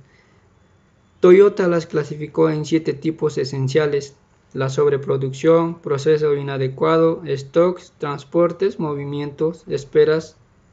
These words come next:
defectos de calidad. Eh, todo ello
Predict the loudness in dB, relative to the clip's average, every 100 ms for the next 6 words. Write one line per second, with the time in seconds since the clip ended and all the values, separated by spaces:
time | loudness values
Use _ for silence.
0 | _ -4 0 0 -2 -6 -6 -4 -6 -6
1 | -6 -8 -10 _ _ _ _ _ _ _
2 | _ _ _ _ _ _ _ _ _ _
3 | _ _ _ _ _ _ _ _ _ _
4 | _ _ _ _ _ _ _ _ _ -2
5 | 0 0 -2 -6 _ _ _ _ _ _
6 | 0 2 4 4 4 2 0